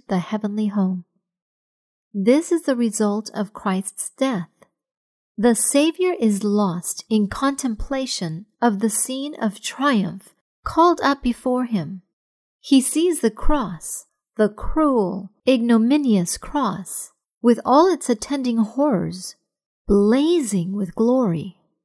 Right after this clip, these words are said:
But the work of human redemption is not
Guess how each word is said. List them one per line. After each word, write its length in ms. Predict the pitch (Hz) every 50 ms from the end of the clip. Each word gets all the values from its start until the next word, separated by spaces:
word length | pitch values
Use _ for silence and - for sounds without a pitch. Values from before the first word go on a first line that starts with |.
| _ _ _ _ _ _ _ - -
But 220 | 214 240 240 226
the 100 | 247 240
work 400 | 240 233 247 277 349 440 440 -
of 180 | - - 226 -
human 440 | - - - - 294 311 302 294 277
redemption 840 | 262 233 226 202 - 214 202 190 180 - - - 185 190 190 196 _ -
is 220 | - 254 247 226 233
not 260 | 247 285 339 381